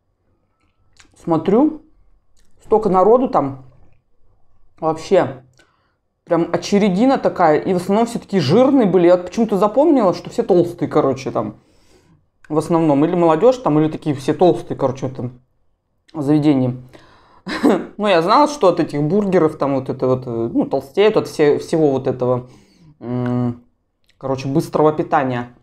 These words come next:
М. Заказала, помню,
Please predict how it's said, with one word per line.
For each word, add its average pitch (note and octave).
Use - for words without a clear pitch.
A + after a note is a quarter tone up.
М. A#3+
Заказала, G#3
помню, G3